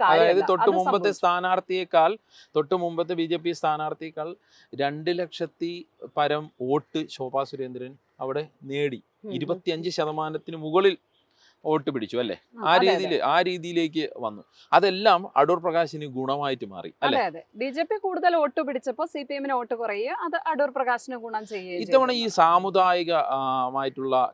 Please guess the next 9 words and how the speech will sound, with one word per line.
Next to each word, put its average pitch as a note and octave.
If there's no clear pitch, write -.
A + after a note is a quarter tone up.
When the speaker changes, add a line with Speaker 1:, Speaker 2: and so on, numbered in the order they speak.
Speaker 1:
കാര്യങ്ങൾ A#2+
വളരെ A#2+
നിർണായകമല്ലേ, A2
ലക്ഷ്മി? F#2
അതായത് C3
ഈഴവർക്ക് C#3+
ഒരുപാട്, C#3
ആ, A#2
സ്വാധീനമുള്ള, B2